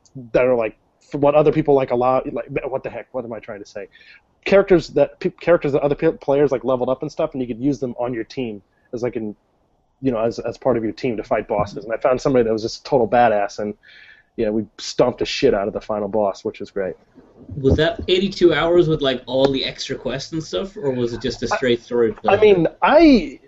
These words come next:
Speaker 1: I didn't do too many extra quests. I did a handful here and there, but, I mean,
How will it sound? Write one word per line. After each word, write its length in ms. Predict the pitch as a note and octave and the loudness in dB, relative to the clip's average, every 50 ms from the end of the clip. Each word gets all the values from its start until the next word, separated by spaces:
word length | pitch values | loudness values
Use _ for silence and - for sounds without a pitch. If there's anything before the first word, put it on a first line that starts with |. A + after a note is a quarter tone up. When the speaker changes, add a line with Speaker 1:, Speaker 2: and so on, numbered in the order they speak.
| - _ _ _ - | -20 _ _ _ 0
Speaker 1:
I 120 | - D3+ | 2 4
didn't 300 | E3 G3 A3+ C4 A#3 F3+ | 4 6 6 6 6 4
do 300 | C#3+ D#3 E3 F#3 F#3 F#3+ | 4 4 6 6 6 4
too 280 | E3+ - - - G3 G3 | 2 0 0 2 2 4
many 360 | F3+ F3 F3+ F#3+ F#3+ F#3+ F#3 | 4 2 2 2 2 2 2
extra 300 | F#3 F3+ - - - G3 | 0 -2 -6 -8 -10 -8
quests. 380 | - - - F#3 F#3 - - - | -6 -4 -4 -4 -4 -4 -4 -6
I 60 | C#3+ | -4
did 180 | C3+ D#3 D3 | 0 0 0
a 80 | C#3+ A#2+ | 0 -2
handful 480 | - - D#3+ D#3 D3+ D#3 - E3 D#3 C#3 | -6 -6 -6 -6 -6 -4 -2 -2 -2 0
here 200 | - D3+ D3+ C#3+ | 0 -2 -4 -2
and 120 | C3+ C3+ | -4 -4
there, 220 | C3 B2+ C3 D3 D#3 | -4 -4 0 0 -2
but, 220 | C#3 - C3 B2 | -2 -2 -4 -4
I 40 | B2+ | -4
mean, 300 | C3 B2+ B2 A#2+ A2+ G#2+ | -4 -6 -6 -8 -10 -14